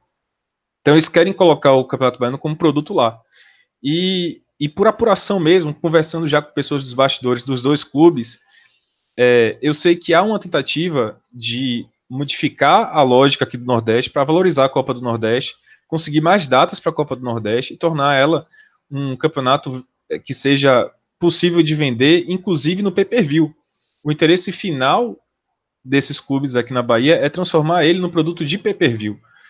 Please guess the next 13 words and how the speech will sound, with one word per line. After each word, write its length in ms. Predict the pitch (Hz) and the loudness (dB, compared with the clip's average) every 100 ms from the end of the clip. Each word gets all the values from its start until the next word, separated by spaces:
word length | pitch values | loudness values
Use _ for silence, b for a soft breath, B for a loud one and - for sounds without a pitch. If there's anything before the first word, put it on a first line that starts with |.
| b | b
né? 240 | 113 131 175 | -2 0 2
Ainda 200 | 170 214 | 2 2
que 60 | |
seja 180 | - 190 | 2 2
um 40 | 180 | 2
pay-per-view, 640 | 180 175 131 135 143 117 | 2 4 4 4 2 2
digamos, 520 | 117 123 127 123 - - | -2 -2 -2 -4 -8 -8
o 160 | 131 | -8
produto 320 | 117 135 127 127 | -4 -6 -6 -4
de 140 | 127 | 0
assinatura, 600 | 127 139 117 117 160 156 | 0 0 -4 2 4 4
né, 160 | 127 147 | 2 -2
como 460 | - 127 120 104 | -4 -4 -4 -6